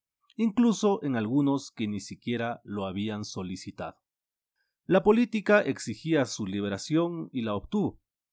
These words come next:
La sexualidad exigía su liberación y la obtuvo. El arte exigía, el cuerpo lo exigía, la producción lo exigía. Al final,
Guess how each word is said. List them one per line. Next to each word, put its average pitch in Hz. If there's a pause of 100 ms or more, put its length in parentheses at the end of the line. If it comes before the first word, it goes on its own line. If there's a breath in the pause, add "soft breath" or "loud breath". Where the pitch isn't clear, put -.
(320)
La 107
sexualidad 110
exigía 120
su 107
liberación 143 (140)
y 107
la 87
obtuvo. 95 (640)
El 190
arte 214
exigía, 139 (520)
el 101
cuerpo 165 (100)
lo 98
exigía, 113 (840 soft breath)
la 160
producción 190
lo 131
exigía. - (800)
Al 226
final, 196